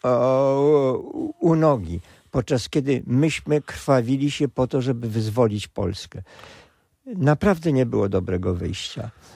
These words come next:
I, i jeżeli mam, e, także wydaje mi się,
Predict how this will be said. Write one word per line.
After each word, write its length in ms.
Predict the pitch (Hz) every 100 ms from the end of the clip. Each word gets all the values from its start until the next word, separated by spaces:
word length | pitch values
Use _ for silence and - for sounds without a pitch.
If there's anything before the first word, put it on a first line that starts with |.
| - _ _ -
I, 300 | 156 143 135 -
i 160 | 180 147
jeżeli 720 | 147 127 185 202 196 190 - _ -
mam, 920 | 151 156 156 156 156 165 175 170 156 - _ _
e, 40 | 143 139 135 135 135 131 123 - _ -
także 580 | 160 165 147 151 143 - -
wydaje 580 | 156 135 135 151 160 160
mi 160 | 151
się, 340 | 151 160 143